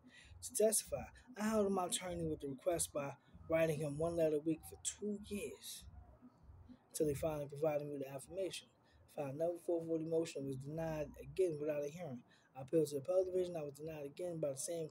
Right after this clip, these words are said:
court that stated I need the affirmation. And this time, with the affirmation, they stated that there is no question of law or fact. I wrote the district attorney, Supreme Court, magistrate,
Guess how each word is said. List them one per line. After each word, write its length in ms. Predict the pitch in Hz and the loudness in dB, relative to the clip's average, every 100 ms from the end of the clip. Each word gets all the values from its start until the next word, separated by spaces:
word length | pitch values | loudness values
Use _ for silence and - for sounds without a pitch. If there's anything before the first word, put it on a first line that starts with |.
| - | 0
court 200 | 165 139 | 0 0
that 100 | 135 | -2
stated 320 | 175 151 151 | -2 0 -2
I 100 | 147 | -6
need 120 | 147 | -6
the 100 | - 156 | -6 -6
affirmation. 560 | - 156 151 135 123 - - _ | -8 -4 -4 -4 -10 -14 -18 _
And 60 | 165 | -6
this 80 | 165 | 0
time, 280 | 185 156 143 | 4 4 6
with 160 | 190 | 4
the 80 | - | 6
affirmation, 640 | 160 151 - 151 139 - | 2 0 -2 -4 -4 -4
they 100 | 147 | -4
stated 400 | 156 165 156 143 | 0 2 2 2
that 200 | 143 135 - - - | -2 -4 -6 -10 0
there 120 | 156 | 4
is 120 | 147 | 4
no 100 | 151 139 | 2 0
question 320 | 165 139 139 | 2 2 -2
of 60 | 135 | -2
law 180 | 135 127 | -2 -2
or 20 | |
fact. 340 | - 156 - - _ - - - - - - | -4 -4 -8 -16 _ -18 -18 -18 -20 -18 -2
I 80 | 156 | 4
wrote 200 | 160 143 | 6 4
the 100 | 127 | 0
district 340 | 131 160 151 139 | 0 0 0 -2
attorney, 320 | - 156 151 | 0 0 0
Supreme 500 | 156 - - 175 175 165 | 2 0 0 -4 -4 -2
Court, 260 | - 170 151 131 | 2 4 4 2
magistrate, 640 | 151 165 160 - - 160 | -2 -2 -4 -6 -2 -4